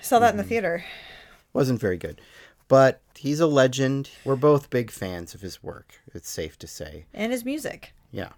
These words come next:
Speaker 2: his music is great, and he usually does the scores for his films.
Speaker 1: Yes.
Speaker 2: He did the score for this one. He's a triple threat, writer, director, and musician. And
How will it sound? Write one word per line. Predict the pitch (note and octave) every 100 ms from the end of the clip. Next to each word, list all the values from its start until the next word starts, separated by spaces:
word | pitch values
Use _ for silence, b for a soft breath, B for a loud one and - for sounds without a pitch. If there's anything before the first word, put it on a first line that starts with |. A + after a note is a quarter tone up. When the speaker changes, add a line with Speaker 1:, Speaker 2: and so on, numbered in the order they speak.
| _
Speaker 2:
his | - -
music | F#2 F#2+ G2+
is | G#2
great, | - A2+ F#2+
and | G2+
he |
usually | F#2 F#2 F#2+ F#2+
does | E2+ F2 -
the |
scores | - - E2+ E2 E2+
for | - E2+
his | E2+
films. | - D#2+ D#2 D#2 D#2 - -
Speaker 1:
Yes. | - - - - _
Speaker 2:
He | -
did | F2+ F2+ E2+
the | -
score | - E2+ E2+
for | -
this | E2 E2 -
one. | F2 E2+ F2+ - b
He's | - G#2 G2+
a | G2 - _
triple | - C#3 - B2
threat, | - B2 G#2+ -
writer, | F#2 G2+ G#2+ G#2+ G#2+
director, | G#2 G2+ G2+ - A2 G#2+ G#2
and | F#2 F#2 F#2 F#2 F2+
musician. | F2+ F2+ F#2 F#2+ - E2 D#2 D#2 _ _ -
And | E2+ E2 E2